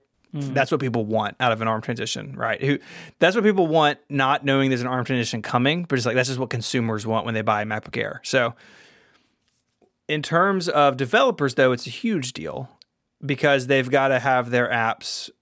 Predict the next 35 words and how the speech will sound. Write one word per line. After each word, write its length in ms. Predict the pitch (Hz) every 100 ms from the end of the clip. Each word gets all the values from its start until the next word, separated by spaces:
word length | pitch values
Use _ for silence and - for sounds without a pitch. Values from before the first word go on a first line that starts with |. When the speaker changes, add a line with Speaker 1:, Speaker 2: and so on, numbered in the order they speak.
| _
Speaker 2:
up 140 | 139 127
and 140 | 127
running 380 | 117 110 107 113
on 320 | - 107 107 -
arm. 460 | 156 160 113 85 131 - - - - -
But 120 | 160
in 60 | 156
talking 360 | 180 208 214
with 140 | 165 151
a 40 |
bunch 200 | 151 139
of 60 | 127
developer 420 | 131 247 226 127
friends, 500 | - 113 113 131 - _ _ _ _ _ _ _ -
that's 280 | - 165 196
gonna 160 | 214
be 120 | 185 170
way 280 | 135 143
easier 480 | 151 127 143 143 135
than 140 | 123 120
it 120 | 113
was 400 | 120 117 113 107
PowerPC 640 | - 123 117 127 113 123
to 100 | 113
Intel 640 | 127 165 - 110 104 127 - _ _ _ - _
because 600 | 147 123 147 135 131 123
there's 240 | 123 127 -
so 160 | 143
much 200 | 143 143 -
arm 280 | 139 135 147
stuff 320 | - 139 123
going 340 | 139 127 127
on 260 | 123 120 117
already. 640 | - 117 113 135 80 127 - _ _ _ _ _ -
And 640 | 123 120 117 117 117